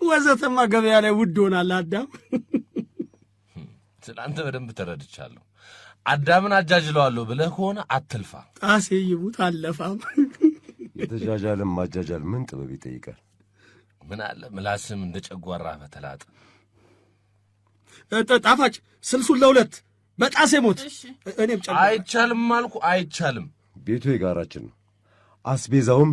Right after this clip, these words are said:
Speaker 3: የጋራችን መሰለኝ።
Speaker 2: እኔስ ምን አልኩ? አስቤዛው የጋራችን ነው፣ የላጥከው ጨጓራ ግን የግልህ ነው። አንተ ለላጥከው ጨጓራ የኛ አስቤዛ አይባክም።
Speaker 3: ኦ ሎርድ፣ እና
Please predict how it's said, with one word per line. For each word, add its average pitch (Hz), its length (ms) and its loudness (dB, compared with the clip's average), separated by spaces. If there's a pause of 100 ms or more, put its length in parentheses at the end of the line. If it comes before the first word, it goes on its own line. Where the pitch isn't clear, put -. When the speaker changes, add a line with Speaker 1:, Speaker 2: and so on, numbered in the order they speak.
(120)
Speaker 3:
የጋራችን 92 640 -6
መሰለኝ። 78 380 -10 (300)
Speaker 2:
እኔስ 151 280 -6
ምን 104 160 -10
አልኩ? 67 200 -14 (800)
አስቤዛው 127 480 -4
የጋራችን 98 580 -8
ነው፣ - 120 -18 (480)
የላጥከው 190 500 2
ጨጓራ 151 460 0
ግን 143 180 -6
የግልህ 113 460 -8
ነው። - 140 -20 (800)
አንተ 101 340 -12
ለላጥከው 107 500 -8
ጨጓራ 95 480 -12 (160)
የኛ 90 340 -12
አስቤዛ 73 380 -20 (140)
አይባክም። - 540 -4 (280)
Speaker 3:
ኦ 90 80 -6 (160)
ሎርድ፣ 76 560 -8 (760)
እና 117 160 -2